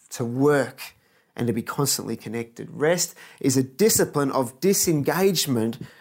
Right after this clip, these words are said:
with distraction in order to engage with relationship with God and others. Let me say that again. Rest is a discipline of disengagement with distraction in order to engage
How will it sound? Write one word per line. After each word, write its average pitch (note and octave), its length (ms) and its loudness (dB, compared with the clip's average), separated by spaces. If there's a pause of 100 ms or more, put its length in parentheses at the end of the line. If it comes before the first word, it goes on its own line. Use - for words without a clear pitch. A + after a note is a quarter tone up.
(120)
with D3 200 4
distraction F3 760 0
in C3+ 100 2
order D#3+ 220 4
to D#3+ 200 2
engage D#3 640 2
with C3 180 -2
relationship C3+ 960 0 (360)
with B2+ 240 0
God C3 240 4
and A#2 80 0
others. A#2 340 -4
Let E3 100 -2
me F3+ 60 -4
say D#3 180 0
that C3 120 2
again. A#2 320 -8 (560)
Rest E3 500 2
is C#3 160 -2
a C3 80 2
discipline G3 760 0 (260)
of B2 240 -2
disengagement C#3 1120 0 (380)
with B2 200 -2
distraction A2 840 -4 (280)
in C#3 120 0
order D3 200 4
to C#3+ 260 2
engage B2 1040 0